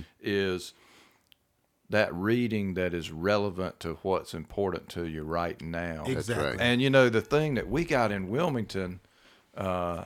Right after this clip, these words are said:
Speaker 1: that, that I think has a lot of relevance in North Side or South Side or even East Wilmington
Speaker 2: Mm-hmm.
Speaker 1: is our history.
Speaker 2: Mm-hmm.
Speaker 3: Big.
Speaker 2: Mm-hmm.
Speaker 1: And, you
Speaker 3: Always
Speaker 1: know,
Speaker 3: big,
Speaker 1: while
Speaker 3: yeah.
Speaker 1: there are some, there are some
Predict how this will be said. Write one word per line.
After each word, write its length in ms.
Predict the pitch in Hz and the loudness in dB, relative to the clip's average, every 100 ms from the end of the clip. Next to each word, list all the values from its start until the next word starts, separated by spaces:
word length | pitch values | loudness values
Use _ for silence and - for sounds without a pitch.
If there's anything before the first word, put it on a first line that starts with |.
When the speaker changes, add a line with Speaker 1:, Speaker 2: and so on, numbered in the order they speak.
| - | -6
Speaker 1:
that, 240 | 95 92 - - _ _ _ - | 0 0 -2 -12 _ _ _ -2
that 160 | 92 | 2
I 100 | 90 | 2
think 420 | 87 107 101 - - | 2 0 0 -4 -6
has 320 | 101 92 90 | 0 2 0
a 60 | |
lot 400 | 90 101 95 - - _ - - | 2 4 4 0 -14 _ -20 -8
of 160 | 85 87 | -4 2
relevance 640 | 101 101 92 - - - | 2 2 -4 -8 -10 -10
in 300 | 82 82 78 67 | -8 -6 -8 -10
North 280 | 78 87 92 | -4 -4 -4
Side 440 | - 87 92 101 85 | -4 -2 0 -2 -6
or 140 | - | -10
South 420 | - - 80 90 - | -8 -2 0 0 0
Side 480 | 85 87 95 113 101 | 0 2 0 -2 -6
or 180 | 85 - | -8 -6
even 300 | 92 87 - | -6 -6 -6
East 260 | 92 92 - | -6 -6 -8
Wilmington 680 | 92 101 110 92 - 82 - 76 | -4 -4 -4 -6 -10 -12 -12 -10
Speaker 2:
Mm-hmm. 300 | 71 76 76 85 - - | -10 -10 -12 -12 -20 -12
Speaker 1:
is 260 | - 87 78 | -6 -4 -2
our 140 | 69 | -4
history. 680 | - - 90 - - - - - | -6 -6 -6 -6 -10 -12 -14 -8
Speaker 2:
Mm-hmm. 460 | 92 90 82 76 85 | -4 -2 -4 -6 -4
Speaker 3:
Big. 320 | 82 117 85 - - | -2 -2 -4 -12 -12
Speaker 2:
Mm-hmm. 200 | 78 73 | -6 2
Speaker 1:
And, 400 | 107 104 104 101 | 4 6 4 4
you 100 | 104 | 6
Speaker 3:
Always 320 | 143 104 104 | 8 8 6
Speaker 1:
know, 60 | 107 | 4
Speaker 3:
big, 180 | 120 98 | 2 8
Speaker 1:
while 240 | 120 120 | 10 12
Speaker 3:
yeah. 40 | 113 | 10
Speaker 1:
there 180 | 120 120 | 10 12
are 280 | 139 143 135 | 12 12 10
some, 480 | - 107 104 95 92 | 4 2 2 -2 -4
there 300 | 90 104 101 | 2 4 8
are 300 | 113 123 120 | 8 8 6
some 400 | - 95 87 | 2 -4 -6